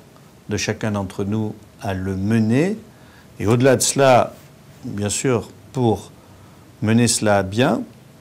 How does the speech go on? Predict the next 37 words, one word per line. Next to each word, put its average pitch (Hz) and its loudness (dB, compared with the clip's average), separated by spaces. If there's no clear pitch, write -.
eh 101 -4
bien, 113 -2
il 147 2
y 135 2
a 107 2
un 101 -2
ens-, 104 -4
il 131 -6
y 107 -4
a 101 -4
un 104 -2
ensemble 110 2
de 104 0
leviers, 120 2
que 101 -12
j'appellerais 98 -4
plus - -12
industriels, 107 0
qui - -8
sont 131 4
bien 110 2
sûr, 127 2
euh, 107 -6
la 101 -4
remise 107 0
en 101 -2
cause 104 -2
d'un 98 -4
certain 98 -4
nombre 95 -4
de 95 -6
processus, - -4
qui - -14
sont 143 2
bien 117 4
sûr, 131 0
euh, 101 -6